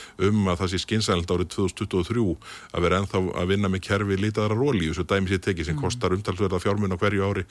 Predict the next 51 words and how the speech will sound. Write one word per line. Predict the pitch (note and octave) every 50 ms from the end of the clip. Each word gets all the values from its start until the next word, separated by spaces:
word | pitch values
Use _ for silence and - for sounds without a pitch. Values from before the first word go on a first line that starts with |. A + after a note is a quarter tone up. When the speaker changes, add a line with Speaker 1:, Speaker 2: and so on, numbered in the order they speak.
| - - - - - -
Speaker 1:
að | -
halda | F#2 G2+ G2 - - G#2+
út | G#2 G#2
í | A2
slíku | - - G#2 F#2 G2
tvöföldu | - A2+ G#2+ G2+ G#2 G#2 A2
kerfi. | - C3 A2+ - - - E2 - - - - - - - - - -
Og | E2+ D#2+
ýmislegt | D#2 F#2+ C#3+ D3 B2+ - C3 -
svona | - C3+ A#2+ G#2+ F2 F2+
held | G2 G#2 -
ég | - G#2+
að | G2+
við | F#2+ G2+ G2+ -
ættum | - G#2 F#2+
að | F2+ - -
setjast | A2 G#2+ A2+ - -
niður | G#2 F#2 F2+
og | F2 -
skoða, | - - F2 F2 F#2 G#2+ G#2
heyrðu, | G#2 G2+ F#2 E2+ - - _ -
býtu, | F2 D#2 D#2+
hvernig, | - - G#2 A2 G#2+ - B2+ A2 - - - - - - - - -
hvernig, | - - G#2 G2+ G#2 - A#2 G#2+ G#2+ G2+ - - -
eh, | G1+ G1+ B1+ C2+ B1+ - - G2
er | F#2+
skynsamlegast | - - A#2+ A2+ G#2+ A2+ G2 F#2+ F2 -
að | F#2+
gera | F2+ G2 F2 D#2+ D#2
þetta? | - E2+ D#2+ -
Það | - E2
er | F#2+ G2
ekki | F#2+ F#2+
víst | G#2 A#2 - C#3 B2
að | G2+ G2
það | F#2
sé | - G#2+ G2+
eins | G2+ F#2 -
og | G#2
við | F#2+ F#2+
erum | F#2 G2
að | F#2 -
gera | G#2+ F2+ F2+
það | F2 F2+
í | G2
dag. | G#2+ G#2+ - - - - - - - - - - _ - - - - -
Speaker 2:
Nei, | F3+ F3+ F#3 F3+
það | E3+ D#3+
er | D#3 B2+ -
bara | D3 C3
líka | C3+ C3+ D3 D#3 - - - C3+